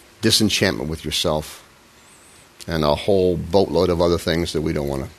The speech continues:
go into. It's easy to trust God with the things you understand. It takes a deep faith to trust God with the things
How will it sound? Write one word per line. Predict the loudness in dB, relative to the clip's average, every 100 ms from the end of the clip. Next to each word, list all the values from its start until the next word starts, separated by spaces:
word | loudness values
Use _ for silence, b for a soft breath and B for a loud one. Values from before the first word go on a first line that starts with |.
| -8
go | -6 -6
into. | -8 -14 -16 -20 _ _ -20 -20 B B B B B B B B B B -4
It's | 4
easy | 6 8
to | 6
trust | 6 4 6
God | 6 6 6
with | 4
the | 4
things | 6 6 6
you | 6
understand. | 6 6 4 2 2 2
It | 0 2
takes | 2 2
a |
deep | -2 -4 0 2 0
faith | 2 4 4 2
to | -6
trust | 0 0 0
God | 0 2 0
with | -4
the | -8
things | -2 0 0 0 0 -2